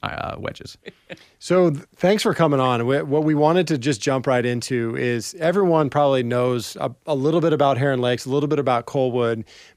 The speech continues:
Speaker 2: but the story of what, of how Kemper got involved with Coalwood, what Coalwood used to be and what it's become, I think is really interesting and maybe something that people don't know as much about.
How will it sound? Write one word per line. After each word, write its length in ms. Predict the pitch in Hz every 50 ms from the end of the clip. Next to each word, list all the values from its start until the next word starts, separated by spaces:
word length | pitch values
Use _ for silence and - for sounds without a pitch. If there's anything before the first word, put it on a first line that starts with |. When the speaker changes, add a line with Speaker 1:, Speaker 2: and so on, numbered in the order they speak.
| _
Speaker 2:
but 160 | 147 147 151
the 140 | - 160 147
story 580 | - - - - 175 190 208 208 202 190 175 156
of 220 | 143 135 113 113 143
what, 480 | 139 147 120 131 151 147 151 - - _ -
of 120 | 143 127 90
how 520 | 92 156 156 156 160 165 156 156 156 - - _ _ _ _ _ _
Kemper 340 | - - 160 170 156 180 151
got 160 | 147 147 143
involved 360 | 139 131 120 131 131 131 117
with 140 | 127 127 -
Coalwood, 600 | - - 135 123 117 113 120 117 117 117 110 107 - - - _ _
what 200 | 139 143 156 151
Coalwood 420 | - - 160 156 143 143 135 117
used 220 | 120 139 147 - - -
to 40 |
be 300 | 131 120 135 131 131 131
and 160 | 123 117 117 117
what 120 | 123 123
it's 140 | 123 - -
become, 540 | - 127 - - - 135 131 127 120 117 127
I 100 | 131 135
think 200 | 117 143 127 131
is 120 | 127 110
really 220 | 123 131 127 123
interesting 400 | 131 127 127 123 - - 127 120
and 80 | 123 120
maybe 240 | 131 139 143 147 127
something 380 | - - 139 117 131 131 123
that 100 | 120 113
people 240 | - 139 131 127 120
don't 240 | 110 127 120 123 127
know 160 | 127 123 120
as 120 | 120 104 107
much 200 | 117 110 - -
about. 440 | 104 117 113 110 110 104 110 -